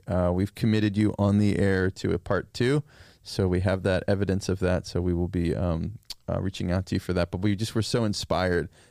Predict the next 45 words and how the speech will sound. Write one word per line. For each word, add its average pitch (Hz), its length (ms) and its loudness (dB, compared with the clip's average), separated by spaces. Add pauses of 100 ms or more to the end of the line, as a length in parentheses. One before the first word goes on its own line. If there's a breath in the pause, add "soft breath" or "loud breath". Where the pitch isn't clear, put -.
that 85 140 0
we 95 120 0
wanted 92 400 0
to 92 280 0
just 90 220 -6
go 87 220 2
over 87 240 0
a - 20 0
little 90 220 0
bit 90 160 -2
about 82 420 0 (220 soft breath)
our 90 180 0
thoughts, 90 460 -2
and 78 360 -4 (140)
'cause 98 160 -2
we 101 80 2
only 101 160 2
had 92 160 2
an 85 100 -2
hour 85 300 0
with 80 140 -4
the 87 80 -10
Father, 82 360 -2
and 87 200 -4
we'd 82 160 -6
love 80 240 -2
to, 82 240 -2 (480 soft breath)
there's 92 180 -2
so 117 340 0
much 107 280 0
meat 98 480 2 (100)
to 87 140 -2
that 76 240 0
episode, - 580 -4
Pete. - 220 -6
It - 40 -8
was - 120 -8
so 87 360 0
awesome. 67 360 -2
So - 160 -4
please 107 400 -2
go 92 160 0
listen 87 340 -2
to - 120 -8
that. - 200 -4